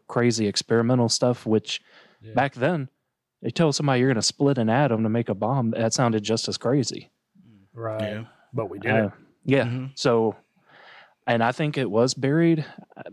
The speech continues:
Speaker 1: because it was unstable, like you said, Josh. Like, they're, they had to have talked to some of these survivors. You said they brainwashed them and stuff.
Speaker 2: Right.
Speaker 1: They had to describe something horrific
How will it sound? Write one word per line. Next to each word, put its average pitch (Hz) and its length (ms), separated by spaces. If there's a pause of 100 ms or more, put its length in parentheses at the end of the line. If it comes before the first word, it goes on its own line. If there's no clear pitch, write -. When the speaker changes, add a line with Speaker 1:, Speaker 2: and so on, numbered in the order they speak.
Speaker 1:
because 113 560
it 117 100
was 110 260
unstable, 98 500
like 98 220
you 107 80
said, 98 240
Josh. 95 400
Like, 98 320 (1600)
they're, 135 300
they 139 300
had 123 260
to 110 80
have 104 120
talked 107 320
to 120 100
some 113 180
of 110 60
these 107 180
survivors. 107 720 (380)
You 113 100
said 107 220
they 104 120
brainwashed 113 600
them 113 220
and 107 180
stuff. 113 340
Speaker 2:
Right. 107 400 (520)
Speaker 1:
They 135 200
had 139 220
to 104 160
describe 110 640
something 104 340
horrific 107 760